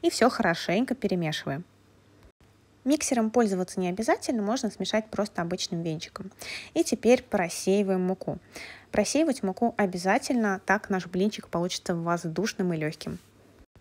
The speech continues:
Снова хорошенько все перемешиваем миксером или обычным ручным венчиком до того момента, пока тесто не получится без комочков. Комочки нам здесь, конечно же, не нужны. Тесто по консистенции будет напоминать густую сметану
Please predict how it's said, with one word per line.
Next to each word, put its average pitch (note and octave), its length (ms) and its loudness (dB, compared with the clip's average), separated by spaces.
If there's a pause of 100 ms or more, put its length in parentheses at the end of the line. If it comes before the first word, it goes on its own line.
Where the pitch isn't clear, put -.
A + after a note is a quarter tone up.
(220)
Снова D4+ 320 2
хорошенько G#3 520 2
все - 140 -4
перемешиваем G#3+ 800 0
миксером A3+ 500 0
или A3+ 160 2
обычным F3+ 460 0
ручным E3+ 360 -2
венчиком A3 600 -2
до F#3+ 100 0
того F3+ 220 0
момента, A#3 640 -2
пока G3 200 -8
тесто - 460 -2
не F#3 320 -2
получится F3+ 640 -4
без F3 340 -2
комочков. E3+ 560 -6
Комочки A3+ 400 -4
нам F3+ 140 0
здесь, F3+ 200 -4
конечно E3+ 460 -6
же, E3+ 120 -6
не E3+ 180 0
нужны. E3+ 420 -2 (1000)
Тесто - 300 4
по C4 100 -2
консистенции F#3 720 -2
будет A#3 340 2
напоминать F3 640 -4
густую G3 480 -2
сметану E3 520 -4